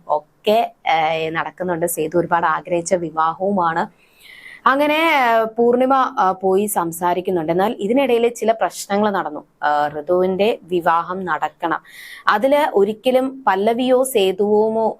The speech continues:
സേതുവോ ഒരു കാരണം, അവരുടെ വിവാഹം മുടങ്ങാൻ അവരെ ഒരു കാരണക്കാരാകരുത് എന്നുവരെ, ആ, ഒരു സംസാരമുണ്ടായി. അവസാനം സേതു തന്റെ ആഗ്രഹം ഉപേക്ഷിക്കുകയാണ്. ആ, പ-, തൻ-, ഏ, പല്ലവിയുടെയും സേതുവിന്റെ വിവാഹം മുടങ്ങുന്ന സാഹചര്യത്തിലേക്കാണ് കഥ എത്തി നിൽക്കുന്നത്.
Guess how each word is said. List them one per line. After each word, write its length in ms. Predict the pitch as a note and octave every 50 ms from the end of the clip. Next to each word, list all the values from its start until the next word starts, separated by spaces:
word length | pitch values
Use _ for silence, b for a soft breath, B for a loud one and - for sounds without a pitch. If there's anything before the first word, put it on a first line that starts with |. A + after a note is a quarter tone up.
| G3
സേതുവോ 520 | F3+ - G#3 F#3 F#3+ G3 A3 A#3 A#3 A3+ G#3+
ഒരു 80 | A3
കാരണം, 340 | A3 G#3 E3+ D#3 D#3 E3+ E3+
അവരുടെ 320 | - - F3 F3+ F#3+ A3
വിവാഹം 400 | A#3 A3+ G#3+ F#3 G3 G3 G#3 A3
മുടങ്ങാൻ 400 | G#3+ F#3 F3 F3 F#3 G3+ G3+ G#3
അവരെ 320 | F#3 E3+ F3 F#3+ G#3+ A3+ - -
ഒരു 140 | F3+ F#3
കാരണക്കാരാകരുത് 1300 | F#3 - - E3 E3 E3 F3 F#3+ G#3 G#3 - G#3+ G#3 A3 G#3 F3 E3 E3 E3 E3 E3+ G3 G3+ G3+ G#3+ F#3+ D#3+ b b b b b b b b _
എന്നുവരെ, 640 | - G3 G3+ A3+ C4 D4+ D4+ C4+ A#3 A3+ A#3 A#3 - -
ആ, 80 | F3 F3
ഒരു 160 | F3 F3 G3
സംസാരമുണ്ടായി. 960 | G3 - G3+ D#3+ E3 D#3+ - - F3 F3 F#3 F#3 F3+ D#3+ D3+ D3+ D3 D3+ D3 -
അവസാനം 540 | D#3 D#3 F#3 F3+ - - A#3+ A#3 G#3 G3 G#3+ B B B B B B B B B B B - -
സേതു 520 | - D#4 D4+ D#4 E4+ C#4+ D4 G4 F4+ - - D4
തന്റെ 180 | C4+ C4+ C#4+
ആഗ്രഹം 640 | C#4 A#3+ A3+ A3 A3+ A3 G#3+ B3 B3+ C#4 C4+ A#3+ - -
ഉപേക്ഷിക്കുകയാണ്. 920 | F3+ G3+ G3+ G#3 G3+ - - B3 G#3 A#3 G#3+ A3+ A3 F3 D#3 D3 - - - _ _ -
ആ, 260 | E3 E3 D#3+ D3+ D3
പ-, 300 | D3 - - - - D#3
തൻ-, 360 | D3+ - E3+ E3 E3+ E3+ E3
ഏ, 100 | - E3 D#3+ -
പല്ലവിയുടെയും 580 | - E3 E3 F3+ F#3 F#3+ G#3 G#3+ G#3+ A3 A3+ A3
സേതുവിന്റെ 680 | A3 - F#3+ F3+ F3+ F3+ F3+ G3+ G3+ G#3 G3 G#3 G#3
വിവാഹം 640 | G3 F3+ F3 D#3+ F3 E3 E3+ E3+ E3 F3 F#3+ G#3 - _
മുടങ്ങുന്ന 480 | F3+ E3+ D#3+ D#3+ E3 F3+ G3 G3+ A3 A3+
സാഹചര്യത്തിലേക്കാണ് 1040 | A3 - G3 E3 E3 F3 F3 E3+ F#3+ F3 F#3+ - - G3+ G3 F#3 - G3 E3+ E3 E3+
കഥ 180 | - E3 E3 F3+
എത്തി 220 | E3+ E3 - F3
നിൽക്കുന്നത്. 560 | E3+ E3+ D#3+ D#3 - F3+ F3 F3+ F#3 G#3+ C4